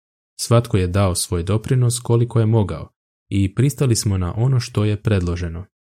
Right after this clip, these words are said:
Išli smo u kazalište poslati ispravne misli kako bismo postavili dobre temelje za Shen Yun u tom gradu, u budućnosti.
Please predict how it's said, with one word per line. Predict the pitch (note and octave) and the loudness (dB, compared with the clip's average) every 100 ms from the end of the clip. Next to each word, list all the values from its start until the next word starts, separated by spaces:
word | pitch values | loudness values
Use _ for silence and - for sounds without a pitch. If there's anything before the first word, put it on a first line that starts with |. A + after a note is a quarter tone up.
| _ _ _ _ _ - | _ _ _ _ _ -2
Išli | A#2 A#2+ | 0 0
smo | - F#2 | 0 -2
u | E2+ | 0
kazalište | G#2+ G#2+ A#2 A#2+ - A2+ | 0 2 4 2 0 -2
poslati | G#2 G2+ G2 F#2+ - | 0 0 0 -2 -2
ispravne | - G2 - F#2 E2+ E2 | -4 -4 -4 -4 -4 -4
misli | G#2 C3 - B2 A2 - | -2 -2 0 0 0 -4
kako | - B2 A#2+ | -2 0 2
bismo | A#2 A2+ A#2 | 2 2 0
postavili | A2 G#2+ - C3 B2+ A2 | 0 -2 0 2 4 2
dobre | G#2+ A#2 A#2 G2+ | 4 2 2 0
temelje | - A2 A2 G2+ F2+ | 2 2 2 2 0
za | E2+ | -2
Shen | - - G2 | -4 -2 0
Yun | F2+ A2+ B2 F#2 | 0 0 0 0
u | |
tom | - G#2 G2+ | 0 2 2
gradu, | G2+ F#2+ E2+ - _ | 2 2 -2 -8 _
u | G2+ | -4
budućnosti. | F#2+ G2 G2 - F2 - - | 0 2 0 -2 -8 -10 -14